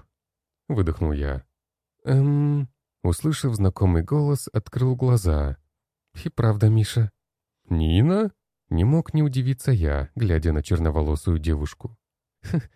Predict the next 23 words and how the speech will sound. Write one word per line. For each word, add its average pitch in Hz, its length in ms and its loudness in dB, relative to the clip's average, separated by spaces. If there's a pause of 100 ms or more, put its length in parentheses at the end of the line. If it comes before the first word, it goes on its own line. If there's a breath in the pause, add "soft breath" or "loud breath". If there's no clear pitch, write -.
это - 200 -2
парик. 92 440 0 (200)
Я 143 160 0
так - 160 -4
от 151 120 -2
людей 113 280 0
скрываюсь. 76 640 -4 (300)
А 110 120 -2
ты 127 340 0 (220)
тоже?» 107 420 0 (460)
«Э, 92 240 0
да. 82 580 0 (280)
Я 117 280 -4
в - 60 -10
самом 127 380 0
разгаре 107 360 0
войны, 92 540 2 (220)
так - 180 -4
что - 140 -4
рядом 123 240 0
со 135 140 -2
мной 123 240 2
опасно». 80 600 -2